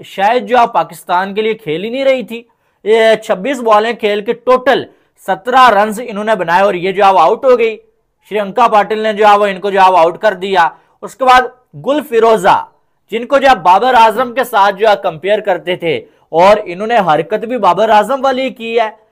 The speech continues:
कि भाई जब भी जो है थोड़ा सा जो है pressure वाला match होता है, बड़ा match होता है, ये भी आउट होके बाहर चली जाती हैं, इनको भी जो है कोई ख्याल नहीं होता है।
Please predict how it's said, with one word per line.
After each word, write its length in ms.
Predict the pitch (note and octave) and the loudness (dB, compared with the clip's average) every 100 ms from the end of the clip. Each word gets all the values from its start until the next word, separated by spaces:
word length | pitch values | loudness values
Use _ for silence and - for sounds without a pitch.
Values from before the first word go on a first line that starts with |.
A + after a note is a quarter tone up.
| _ _ | _ _
कि 60 | F#3 | -2
भाई 160 | G3+ | 0
जब 240 | F#3 A3+ A#3 | 0 -2 -2
भी 120 | C#4 | -2
जो 120 | C4+ | 0
है 120 | C4 | 0
थोड़ा 340 | B3 A#3+ C#4+ C#4+ | 0 0 2 2
सा 180 | C#4 | 0
जो 120 | B3+ B3+ | 0 2
है 80 | A#3 | 2
pressure 400 | G3+ F#3+ A3 A#3 | -2 -6 -6 -4
वाला 220 | A#3 A3 | -2 -2
match 320 | F3+ F3+ F3+ | 0 -2 -2
होता 200 | G3 F#3+ | -8 -4
है, 60 | F3 | -4
बड़ा 280 | C#3 D#3 | -2 -2
match 280 | F#3+ G3 G#3+ | -2 -2 -2
होता 260 | A#3+ G3+ F#3 | -4 -2 -2
है, 220 | D#3+ - _ _ G#3 | -2 -4 _ _ -6
ये 140 | C#4+ | -4
भी 120 | D#4 | 2
आउट 280 | C#4 A#3+ B3 | 4 4 2
होके 200 | A3 G#3+ | -2 0
बाहर 240 | - D#3 | 0 -2
चली 260 | E3 G3+ G#3+ | -2 -6 -4
जाती 380 | G#3 G#3 G#3 G3+ | -2 -4 -6 -12
हैं, 200 | G3+ F#3+ _ _ _ B3+ | -14 -16 _ _ _ -12
इनको 260 | B3 C4+ | -4 -2
भी 100 | C4+ | -2
जो 100 | A#3+ | 2
है 100 | B3+ | 2
कोई 400 | A#3+ B3+ D4 D4+ | 2 -6 -4 -4
ख्याल 440 | A#3 F#3+ F3+ G#3 A3 | -4 0 2 2 2
नहीं 160 | B3+ | -4
होता 300 | B3+ F3+ F3+ | -4 -2 2
है। 260 | E3 D3 | 2 2